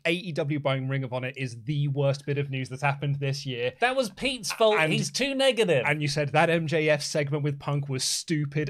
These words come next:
Speaker 1: and dumb. I, uh, dude, I watched the show. I heard the pair of you say these exact
Speaker 2: <laughs> I
Speaker 1: words.
Speaker 2: like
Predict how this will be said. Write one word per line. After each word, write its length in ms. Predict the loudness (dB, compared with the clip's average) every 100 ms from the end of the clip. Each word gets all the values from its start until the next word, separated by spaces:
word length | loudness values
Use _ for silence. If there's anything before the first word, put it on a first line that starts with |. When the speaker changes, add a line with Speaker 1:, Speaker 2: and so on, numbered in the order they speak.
| -2
Speaker 1:
and 300 | -2 0 0
dumb. 420 | 2 4 2 -2 4
I, 180 | 4 4 4
uh, 160 | 2
dude, 320 | 4 2 2 0 -2
I 160 | 0
watched 320 | 2 2 2
the 80 | -2
show. 300 | 2 2 2
I 160 | 2 2
heard 320 | 2 0 0
the 80 | -4
pair 320 | -4 -2 -2
of 100 | -2
you 60 | -6
say 240 | -4 -4
these 300 | -2 -4 -4
exact 440 | -6 -4 2 4 4
Speaker 2:
<laughs> 0 |
I 80 | 2
Speaker 1:
words. 240 | 4 4
Speaker 2:
like 220 | 6 4